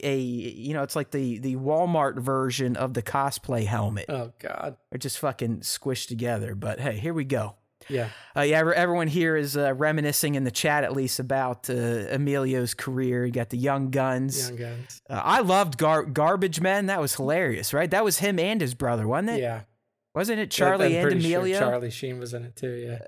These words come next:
Speaker 1: Uh, yeah, I mean, it really, I mean, outside, and Charlie, if you listen to him now, I mean, he, he's the first one to tell you when he went nuts, he fucked up. He's like, "Yeah, I, I don't know what the fuck I was doing."
Speaker 2: Yeah.
Speaker 1: I mean, he, he pissed away like a,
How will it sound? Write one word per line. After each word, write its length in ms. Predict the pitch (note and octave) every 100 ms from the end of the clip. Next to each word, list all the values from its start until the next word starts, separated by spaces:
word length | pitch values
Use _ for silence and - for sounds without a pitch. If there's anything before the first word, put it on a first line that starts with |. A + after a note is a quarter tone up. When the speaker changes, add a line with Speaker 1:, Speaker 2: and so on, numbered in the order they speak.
| -
Speaker 1:
Uh, 120 | - - - -
yeah, 420 | G2 G3+ F#3+ A2+
I 60 | E3
mean, 180 | G3 F#3
it 140 | F3+
really, 280 | A#3 A#3 D3+
I 60 |
mean, 120 | F#3+ G3
outside, 480 | C#4 - G#3+ A#2+ C3+ - - - A3+
and 120 | G#3+
Charlie, 500 | - A3+ C4+ C#4+ A#3
if 100 | F3
you 100 | B3
listen 300 | C4+ C4 G3
to 180 | A3+ F3+
him 80 |
now, 260 | D#3 F#3+ D#3+
I 40 |
mean, 100 | C#3
he, 280 | C#3+ F3 D3
he's 100 | G#3
the 80 | F#3
first 260 | D#3 E3+ -
one 120 | D3+
to 40 |
tell 240 | B2+ E3+ E3
you 140 | C3+
when 140 | B2+ B2
he 140 | G3
went 200 | G#3 A#2+
nuts, 380 | D3+ E3+ C3+ -
he 120 | D#3+
fucked 440 | - - B2+ -
up. 200 | C3+ F#2+
He's 160 | B2+ C3+
like, 220 | A#2 A2
"Yeah, 160 | C3+ A2+
I, 140 | D3+
I 140 | - D#3+
don't 100 | C3
know 80 | B2+
what 160 | C#3
the 60 | A2
fuck 320 | - A2+ A2
I 80 | A2+
was 160 | G#2+
doing." 340 | G#2 G#2+ G2 C3+
Speaker 2:
Yeah. 300 | C#3 A#2+ A2 - -
Speaker 1:
I 60 |
mean, 120 | D3+ F3+
he, 180 | C4
he 100 | C4
pissed 380 | D#4 - A#3+ -
away 260 | E3+ F3+ G3
like 220 | D3+ C3
a, 200 | B2 G#2+